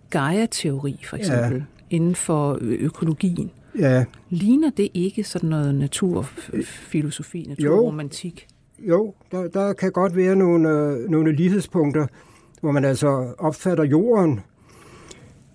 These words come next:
Speaker 2: øh, som et, øh, et levende væsen. Øhm, og det var faktisk også, hvad, hvad, hvad visse folk gjorde i,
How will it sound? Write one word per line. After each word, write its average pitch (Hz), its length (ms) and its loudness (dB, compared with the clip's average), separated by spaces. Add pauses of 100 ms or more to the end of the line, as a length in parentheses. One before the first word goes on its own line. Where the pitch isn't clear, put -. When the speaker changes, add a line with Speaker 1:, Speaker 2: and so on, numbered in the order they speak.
(380)
Speaker 2:
øh, 160 320 6 (260)
som 151 340 0
et, 151 320 0
øh, 139 440 0
et 160 180 -2
levende 180 260 4
væsen. 127 440 -2 (1400)
Øhm, 135 720 4 (1200)
og 139 140 -6
det 175 100 4
var 185 180 -2
faktisk 185 460 -2
også, 143 260 2
hvad, 139 360 2 (140)
hvad, 143 220 0
hvad 127 260 0
visse 175 260 0
folk 156 280 -2
gjorde 151 360 2
i, 131 360 0